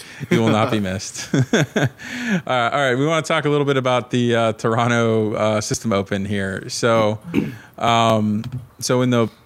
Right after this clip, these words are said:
in the primary System Open, uh, who was the winner here? It was Kalen Wong. Kalen Wong was the winner, and I know he's, uh,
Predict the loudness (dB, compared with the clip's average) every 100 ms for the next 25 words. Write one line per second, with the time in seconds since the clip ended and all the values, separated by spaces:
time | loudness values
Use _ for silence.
0 | -8 -2 -2 2 0 4 2 2 0 2
1 | 0 2 0 0 2 4 4 4 2 0
2 | -2 -16 -20 -16 -12 -4 0 2 2 0
3 | 0 2 0 0 -2 0 2 2 4 4
4 | 2 0 -2 -2 0 0 2 2 0 -2
5 | -2 -2 -4 0 2 2 2 2 2 2
6 | 2 2